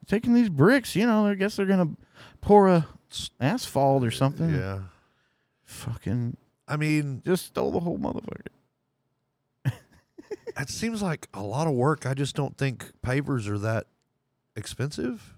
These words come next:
Speaker 2: I mean, I guess you got a big badass driveway. There's a bunch of 'em, but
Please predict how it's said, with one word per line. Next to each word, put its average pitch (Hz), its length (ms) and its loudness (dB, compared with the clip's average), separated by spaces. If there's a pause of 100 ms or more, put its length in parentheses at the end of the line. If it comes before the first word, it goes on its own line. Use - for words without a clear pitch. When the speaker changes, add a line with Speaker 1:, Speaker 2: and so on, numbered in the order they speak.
(100)
Speaker 2:
I 147 60 -2
mean, 160 180 0
I 175 100 0
guess 190 200 0
you 156 60 -4
got 139 160 2
a - 20 -2
big 107 240 -4
badass 107 380 0
driveway. 98 460 -2
There's 85 200 -6
a 82 80 -8
bunch 85 460 -8
of 127 200 -4
'em, 92 200 -12
but 87 180 -8